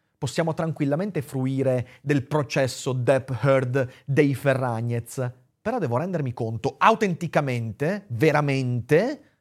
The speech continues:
senza raccontarmi frottole, che è una finzione. Non c'è nulla di male, non fa male a nessuno dirlo. Bisogna frenare la tentazione di idolatrare. È molto facile attribuire a modelli distanti,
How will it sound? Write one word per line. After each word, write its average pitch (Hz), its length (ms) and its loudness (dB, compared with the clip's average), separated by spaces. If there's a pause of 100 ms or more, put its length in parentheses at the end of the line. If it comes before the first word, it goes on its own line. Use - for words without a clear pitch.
(100)
senza 123 220 -6
raccontarmi 113 420 -8
frottole, 175 380 -6
che 120 380 -6 (160)
è - 80 -18
una 104 100 -6
finzione. - 560 -10 (220)
Non 113 120 -8
c'è 107 140 -6
nulla 139 240 0
di 123 100 -2
male, 127 380 -4 (180)
non 104 160 -8
fa 156 140 -4
male 175 220 -2
a - 20 -4
nessuno 202 440 -6
dirlo. 98 520 -6 (440)
Bisogna 202 380 -2
frenare 190 920 -6 (200)
la 127 140 -4
tentazione 147 480 -4
di 147 80 -2
idolatrare. 127 600 -4
È 143 40 0
molto 233 300 0
facile 101 760 -8
attribuire 151 680 -2
a 139 40 -2
modelli 139 380 -2
distanti, 117 1000 -4